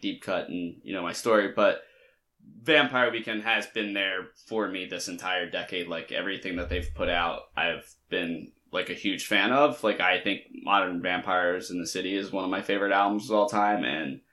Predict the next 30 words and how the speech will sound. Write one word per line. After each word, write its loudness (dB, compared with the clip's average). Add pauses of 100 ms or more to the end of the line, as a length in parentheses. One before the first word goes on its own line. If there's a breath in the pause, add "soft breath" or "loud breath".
(240)
I'm 0
still 0
listening -6
the -8
hell -4
off -2
the -4
new -2
album, 2
too. -6
Like, -2
I 0
just, -8 (180)
like, -6
cannot 2
get -6
enough -10
of -12
them. -14 (380)
So 2
to -2
even -2
have, 4
like, -2
older -2
stuff -4
that -6
I -2
really -4
love, 0